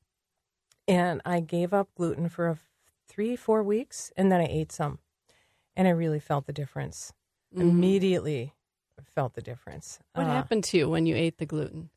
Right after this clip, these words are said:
Speaker 1: Um, well, immediately I start to yawn.
Speaker 2: Oh,
Speaker 1: And I, I
Speaker 2: interesting.
Speaker 1: wanna, if I have to continue on my day, I gotta grab a cup of coffee 'cause I can't stay awake.
Speaker 2: Yep.
Speaker 1: Um, and then my stomach starts to get very uncomfortable and it gets very bloated.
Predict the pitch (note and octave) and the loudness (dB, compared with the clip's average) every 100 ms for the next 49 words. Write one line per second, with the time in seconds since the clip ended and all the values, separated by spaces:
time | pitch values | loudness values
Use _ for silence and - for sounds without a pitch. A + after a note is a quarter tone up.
0 | _ _ _ A#3 B3 B3 A#3+ A3+ - - | _ _ _ 2 4 2 0 -4 -12 -18
1 | - G#3+ G#3+ G3+ G3+ C4 C#4+ A#3 G3+ F3+ | -4 2 2 2 0 0 0 0 2 0
2 | F3+ F#3+ F3+ G3 F#3+ D#3 D3+ G#3+ - _ | 0 -2 -2 -2 -2 -2 -2 -6 -10 _
3 | _ - B3 E3+ - G3+ F#3 F3+ F3 F#3 | _ 2 4 2 0 2 4 2 2 -2
4 | - F#3 F#3+ F#3+ F#3 - F3+ E3 E3+ G3 | -2 0 4 4 2 0 0 0 0 -4
5 | - - F3+ - G3 F#3+ F3 E3 D#3+ D#3+ | -4 -4 -4 0 0 2 2 0 0 0
6 | E3+ E3 D3+ D3+ D#3 D3+ D3 D3 C#3 - | 2 2 0 0 -2 0 0 0 0 -2
7 | D#3 C3+ C#3+ B2 - - - D#3 D3+ - | -6 -6 -6 -6 -6 -10 -6 -2 -2 -2
8 | C3+ A2+ - C#3 B2 D3 - _ _ _ | -6 -6 -4 -4 -4 -6 -8 _ _ _
9 | F3+ G#3 - F#3+ F#3 F3 D#3+ D#3 - _ | 0 0 0 0 2 2 0 -6 -12 _
10 | _ _ _ _ _ _ _ - - _ | _ _ _ _ _ _ _ -20 -20 _
11 | F#3+ F#3+ F#3 F#3+ G3 G#3 G#3 - F#3+ F3+ | 0 2 4 2 2 2 -2 -6 -2 0
12 | F3 - F#3 F3 - E3 D#3 - E3 D3 | 0 -2 -2 -2 -4 -4 -4 -6 -6 -2
13 | E3 E3 D#3+ - E3 - D3+ D3+ D3 C#3+ | 2 2 2 0 -4 -4 -4 -2 0 0
14 | D3+ D3 - D3 C#3 C#3 C#3 C#3 C#3 | -2 -4 -2 -2 -2 -4 -6 -6 -10